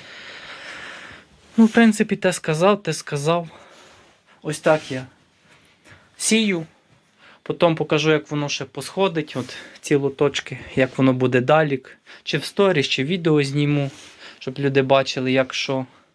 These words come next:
І вже безпосередньо саму посадку.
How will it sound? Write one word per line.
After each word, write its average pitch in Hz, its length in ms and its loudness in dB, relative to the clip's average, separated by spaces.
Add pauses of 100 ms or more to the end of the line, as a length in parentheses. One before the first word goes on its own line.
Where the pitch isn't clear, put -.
(680)
І 269 240 2
вже 156 440 2 (140)
безпосередньо 139 760 -2
саму 131 280 -4
посадку. 127 640 -6